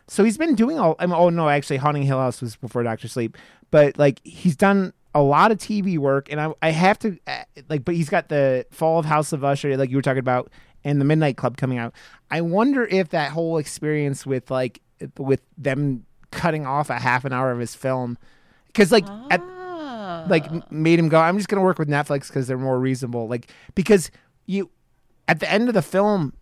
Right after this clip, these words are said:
Speaker 1: he even has, like, the director's cut, uh, after the credits, he, there's a whole big dialogue he puts at the end of the screen about, like, you know, g-, letting him do this version of the film and blah, blah, blah, and thanking the studio. But it's like, yeah, but y-,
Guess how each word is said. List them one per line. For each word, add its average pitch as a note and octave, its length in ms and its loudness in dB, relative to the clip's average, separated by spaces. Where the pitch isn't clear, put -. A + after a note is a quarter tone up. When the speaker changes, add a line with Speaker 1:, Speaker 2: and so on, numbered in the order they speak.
Speaker 1:
he F#3 280 -2
even F3 220 2
has, D#3+ 320 4
like, D3 120 -2
the C#3 80 0
director's C#3 360 0
cut, A#2+ 200 -2
uh, A#2+ 40 -4
after C#3 320 -2
the C#3 80 -8
credits, D3 400 -2
he, C#3 160 -4
there's C#3 180 -4
a C3+ 80 2
whole E3 180 4
big C3+ 320 -4
dialogue C3 500 0
he A2+ 80 -10
puts - 320 -8
at B2+ 140 -4
the A#2+ 120 -10
end C#3 140 -2
of B2 60 -4
the A2 40 -10
screen C3 540 -6
about, A#2+ 300 -2
like, A#2+ 180 -8
you A2+ 60 -6
know, A2+ 320 -6
g-, - 200 -16
letting C3+ 400 -2
him B2+ 200 -2
do B2+ 240 0
this A#2+ 260 0
version B2 480 0
of A2 60 -8
the A2 80 -12
film C3+ 460 -2
and G#2+ 120 -2
blah, A#2 140 -6
blah, A2 100 -10
blah, A#2 380 -6
and C3 100 -4
thanking B2+ 300 -4
the A2+ 60 -8
studio. C#3 640 2
But E3 120 0
it's D3+ 160 -4
like, C#3+ 320 -2
yeah, A#3 200 -4
but C3+ 160 -6
y-, D3 100 -6